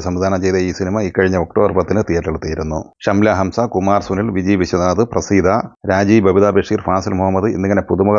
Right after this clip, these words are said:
താരങ്ങൾ അണിനിരന്ന ഈ സിനിമയുടെ വിതരണം ഏറ്റെടുത്തിട്ടുള്ളത് വേഫറി ഫിലിംസ് ആണ്. നാലാം ദിവസമായ ഇന്നലെ തിങ്കളാഴ്ച ഈ സിനിമ കേരളത്തിൽ നാല് ലക്ഷം രൂപയാണ് കളക്ട് ചെയ്തിട്ടുള്ളത്. നാല് ദിവസം കൊണ്ട് കേരള കളക്ഷനായി പതിനെട്ട് ലക്ഷം രൂപയാണ് ഈ സിനിമ സ്വന്തമാക്കിയത്. ഒക്ടോബർ പത്ത് വെള്ളിയാഴ്ച തിയേറ്ററിലെത്തിയ മറ്റൊരു മലയാള സിനിമയാണ്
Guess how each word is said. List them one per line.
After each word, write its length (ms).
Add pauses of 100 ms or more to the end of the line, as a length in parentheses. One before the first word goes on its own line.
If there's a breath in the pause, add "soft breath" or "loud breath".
താരങ്ങൾ 340
അണിനിരന്ന 320
ഈ 180
സിനിമയുടെ 360
വിതരണം 280
ഏറ്റെടുത്തിട്ടുള്ളത് 520 (120)
വേഫറി 360
ഫിലിംസ് 320
ആണ്. 140 (300)
നാലാം 240
ദിവസമായ 360
ഇന്നലെ 240
തിങ്കളാഴ്ച 360
ഈ 180
സിനിമ 300
കേരളത്തിൽ 360 (120)
നാല് 200
ലക്ഷം 220
രൂപയാണ് 300
കളക്ട് 200
ചെയ്തിട്ടുള്ളത്. 400 (380)
നാല് 300
ദിവസം 300
കൊണ്ട് 180 (100)
കേരള 260
കളക്ഷനായി 440
പതിനെട്ട് 380
ലക്ഷം 220
രൂപയാണ് 260 (100)
ഈ 40
സിനിമ 240
സ്വന്തമാക്കിയത്. 680 (200)
ഒക്ടോബർ 340
പത്ത് 120
വെള്ളിയാഴ്ച 380
തിയേറ്ററിലെത്തിയ 460
മറ്റൊരു 200
മലയാള 280
സിനിമയാണ് 380